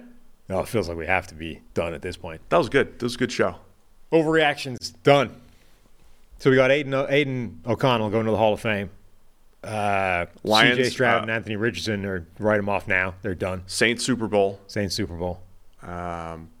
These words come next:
Speaker 2: Patriots and Steelers. Patriots lost, but I was impressed with their defense.
Speaker 1: <laughs>
Speaker 2: Steelers, Steelers in particular, probably winning the A F C North now.
Speaker 1: Okay.
Speaker 2: I believe.
Speaker 1: Hmm.
Speaker 2: That's, I think that's what's happening.
Speaker 1: Oh, the other thing that was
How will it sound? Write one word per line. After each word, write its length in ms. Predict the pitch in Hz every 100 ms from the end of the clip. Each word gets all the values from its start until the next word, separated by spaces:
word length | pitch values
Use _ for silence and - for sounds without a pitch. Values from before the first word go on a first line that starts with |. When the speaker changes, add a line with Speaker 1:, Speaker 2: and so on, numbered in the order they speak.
| _ _ _ -
Speaker 2:
Patriots 400 | 117 107 107 -
and 100 | 101
Steelers. 600 | - 110 104 101 95 -
Patriots 360 | 143 139 98
lost, 420 | 98 104 82 -
but 100 | 92
I 80 | 92
was 220 | 92 92
impressed 380 | - 92 98 95
with 80 | -
their 120 | 90
defense. 500 | 90 95 85 87 -
Speaker 1:
<laughs> 0 |
Speaker 2:
Steelers, 500 | - 135 123 110 - - - -
Steelers 380 | - - 185 165
in 60 | 131
particular, 380 | 127 139 117 107
probably 280 | 127 123
winning 200 | 120 117
the 100 | 113
A 140 | 107 104
F 80 | 98
C 100 | 98
North 360 | 90 85 85 - - - - -
now. 220 | 87 -
Speaker 1:
Okay. 280 | 123 117 87 - - -
Speaker 2:
I 100 | 92
believe. 440 | 85 82 - - - -
Speaker 1:
Hmm. 80 |
Speaker 2:
That's, 180 | 85 98
I 140 | - 104
think 160 | 107
that's 200 | 92 87
what's 120 | -
happening. 260 | - - 214
Speaker 1:
Oh, 20 |
the 100 | 175
other 120 | 247
thing 180 | 277 165
that 100 | 123
was 220 | 120 110